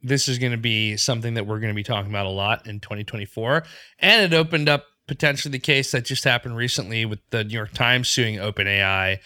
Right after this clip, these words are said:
over copyrighted work. So, I mean, th-, it was probably this led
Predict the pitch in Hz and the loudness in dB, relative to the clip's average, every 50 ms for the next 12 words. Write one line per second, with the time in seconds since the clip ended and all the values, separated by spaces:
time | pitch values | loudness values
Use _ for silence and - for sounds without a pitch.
0 | - - - _ _ - 107 104 98 101 98 98 - 113 95 - 104 95 95 95 | -18 -20 -20 _ _ -8 -6 -6 -6 -6 -6 -2 -2 -2 -2 -2 -4 -6 -4 -2
1 | 92 90 85 85 87 104 95 80 76 _ - - - - 104 95 92 90 90 90 | -4 -4 -4 -6 -6 -6 -6 -8 -8 _ -8 -4 -2 0 2 2 0 0 -2 -6
2 | _ _ _ _ _ _ _ _ _ - 110 107 101 104 101 98 95 95 98 95 | _ _ _ _ _ _ _ _ _ -8 -6 -6 -6 -6 -6 -8 -8 -10 -12 -14
3 | 110 110 110 104 113 123 123 120 - - - 143 131 127 120 117 120 117 - - | -14 -10 -8 -2 0 0 0 0 -2 -2 0 2 2 2 0 0 -2 -2 -2 -2
4 | - 117 120 120 123 120 - 113 107 98 - | -4 -4 -2 0 0 0 -2 -4 -10 -12 -18